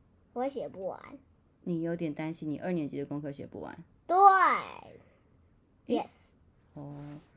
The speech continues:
Speaker 2: 我听说你一年级的功课
Speaker 1: 写不完。
Speaker 2: 啊，写不完吗？
Speaker 1: Yes。
Speaker 2: 这么多哦。
Speaker 1: 除了，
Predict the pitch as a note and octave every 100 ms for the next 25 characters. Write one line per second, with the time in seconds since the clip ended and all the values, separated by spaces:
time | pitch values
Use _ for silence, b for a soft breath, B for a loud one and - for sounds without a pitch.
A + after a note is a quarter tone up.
0 | _ E3+ A3 D4+ E4 A#3 - D4 G#3 F3
1 | E3+ F3 F3 E3+ F#3+ F#3+ G3 G3+ E3+ F3+
2 | _ _ _ _ _ _ _ _ _ _
3 | _ _ _ A3 G#3+ A#3 A3 - - _
4 | _ - F3+ E3 F3+ - _ - F#3 A#3
5 | F#3+ D#3+ D#3+ E3 - - D4+ C4+ - -
6 | - - - G3+ E3+ - C#4+ D4 E4 D#4+
7 | A#3+ -